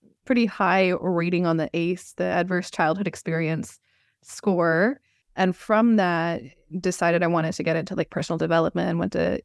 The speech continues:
University to study psychology to get my degree in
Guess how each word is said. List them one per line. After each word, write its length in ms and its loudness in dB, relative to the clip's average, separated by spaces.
University 500 -2
to 80 -8
study 460 -4
psychology 580 0
to 80 -2
get 240 -2
my 380 -2
degree 380 -2
in 260 -2